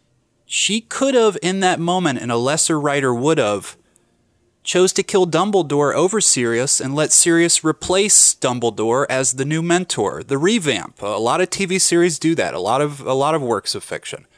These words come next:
Oh, here's a cooler character to come along. No. She very correctly plots out the characters that she knows needs to get trimmed out so that she can, again, go back to the lesser developed characters. Dumbledore wasn't huge in those earlier books.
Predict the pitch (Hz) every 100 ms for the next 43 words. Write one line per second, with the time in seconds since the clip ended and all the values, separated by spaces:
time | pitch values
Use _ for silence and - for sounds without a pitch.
0 | _ _ - 220 170 147 151 151 - 160
1 | 156 147 151 135 - 131 127 127 120 104
2 | - _ _ _ _ _ _ - 147 104
3 | 104 170 _ _ _ _ _ - 120 107
4 | 120 165 220 - 202 190 - 165 139 -
5 | 285 226 - 226 175 - - 170 160 151
6 | - 131 127 120 113 - 131 127 139 165
7 | 165 117 110 131 170 160 - 175 160 -
8 | - 156 147 147 165 151 - _ _ _
9 | - 143 143 - 170 - 165 156 180 190
10 | 101 120 123 123 139 - 156 139 120 113
11 | 120 101 101 85 - 92 - - - -
12 | _ _ _ - 101 104 110 131 147 151
13 | 165 160 196 214 190 123 104 95 82 71
14 | - - - -